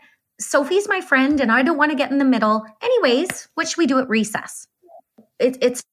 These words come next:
hard for them when they get in the middle and feel like they're helping because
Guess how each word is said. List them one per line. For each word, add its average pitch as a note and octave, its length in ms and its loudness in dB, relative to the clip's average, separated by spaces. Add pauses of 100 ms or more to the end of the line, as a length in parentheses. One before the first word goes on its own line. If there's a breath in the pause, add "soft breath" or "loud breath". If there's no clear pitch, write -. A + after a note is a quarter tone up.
(160)
hard C4+ 720 2
for A#3 180 -2
them F#3 440 -2
when F#3+ 520 -4
they F3 560 -2
get G3 160 -2
in G3+ 80 0
the F#3+ 60 -2
middle F3 220 -2
and F3 140 -8
feel F#3+ 160 -2
like F3 260 -4
they're E3+ 240 0
helping F3 520 -6
because E3+ 560 -10